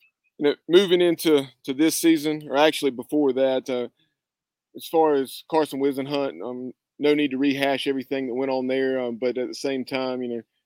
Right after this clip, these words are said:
you talk about the tremendous arm that Carson is, uh, one of the top, in some people's opinion, the top left-handed pitcher in the country. And I know he's currently pitching up in the Cape, so,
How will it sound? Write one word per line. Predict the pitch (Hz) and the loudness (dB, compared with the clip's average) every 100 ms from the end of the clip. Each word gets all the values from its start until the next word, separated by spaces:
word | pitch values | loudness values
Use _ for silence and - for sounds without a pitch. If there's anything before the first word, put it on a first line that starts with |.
| _ _ _ | _ _ _
you | 110 120 | -14 -4
talk | 147 139 | -2 -2
about | 123 135 113 | 0 0 -2
the | |
tremendous | 113 135 135 135 - | -6 -2 -2 -2 -4
arm | 131 131 127 | -4 -2 -4
that | 120 - | -6 -6
Carson | 135 135 - 127 | -2 -2 0 -4
is, | 127 127 127 117 | -2 0 -2 -4
uh, | 120 | -6
one | 120 123 | -6 -6
of | |
the | 117 | -2
top, | 131 127 127 | 0 0 -2
in | 120 113 | -8 -8
some | - 135 | -6 -6
people's | 131 117 117 - | -6 -8 -12 -14
opinion, | - 131 127 117 | -10 -6 -6 -6
the | 104 | -6
top | 143 143 120 | -2 -2 0
left-handed | 120 113 123 117 | -4 -4 -6 -6
pitcher | 131 120 123 | -4 -4 -4
in | |
the | 117 | -6
country. | - 143 - 127 117 _ _ _ - | -6 -8 -6 -6 -6 _ _ _ -8
And | 117 117 | -4 -2
I | |
know | 123 | 0
he's | 123 123 - | -2 -4 -4
currently | 139 131 120 | -4 -4 -6
pitching | - 139 - 120 123 | -4 -6 -4 -4 -4
up | - | -4
in | 117 | -6
the | |
Cape, | - 131 131 131 - | -2 2 2 0 -6
so, | - 117 | -2 0